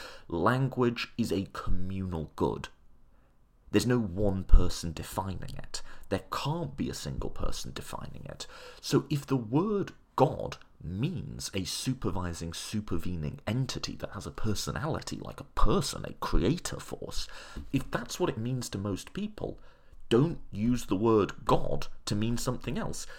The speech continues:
If what you mean to say is you find the universe meaningful, say that. I can say to people just fine, "I find the universe meaningful, and there are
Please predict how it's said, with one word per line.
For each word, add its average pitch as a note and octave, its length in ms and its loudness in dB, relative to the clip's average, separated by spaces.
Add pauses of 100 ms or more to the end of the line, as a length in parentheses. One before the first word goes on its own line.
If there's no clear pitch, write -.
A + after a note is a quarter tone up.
(220)
If A#3 200 -2
what A3+ 180 -2
you D#3 80 -2
mean C3 240 -2
to G#2 100 -6
say A3 220 -6
is A#2+ 240 -6
you G2 80 -4
find A2 400 -6
the - 120 -8
universe F#2+ 580 -4
meaningful, C#3 680 -4 (240)
say C4 380 0
that. - 400 -6 (520)
I A#3+ 200 2
can - 180 -4
say E3+ 320 -2
to - 160 -6
people - 380 -6
just - 280 -4
fine, A#2 440 -4 (920)
"I B2+ 160 10
find C#3+ 320 0
the A2 120 -4
universe G#2 500 0
meaningful, D2+ 640 -6 (400)
and A2 280 -2
there G#2+ 200 0
are G#2+ 160 -2